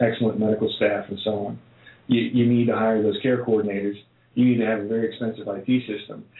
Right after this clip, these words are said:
And then by the time you've added all that up, if you look at the amount you're gonna get back on a,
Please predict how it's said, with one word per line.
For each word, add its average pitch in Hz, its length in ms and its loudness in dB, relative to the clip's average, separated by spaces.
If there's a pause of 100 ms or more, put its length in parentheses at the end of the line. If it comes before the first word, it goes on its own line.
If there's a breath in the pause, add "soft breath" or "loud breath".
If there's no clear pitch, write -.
(240 loud breath)
And 123 120 4
then 127 140 4
by 123 80 4
the 120 160 2
time 143 200 2
you've 120 140 4
added 127 260 4
all 113 220 4
that 110 220 0
up, 135 240 0
if 120 160 -10
you 110 100 -6
look 127 200 -4
at 123 100 -6
the 117 120 -6
amount 113 220 -6
you're 117 140 -8
gonna 107 140 -8
get 107 220 -6
back 117 360 -4
on 107 140 -8
a, 101 280 -14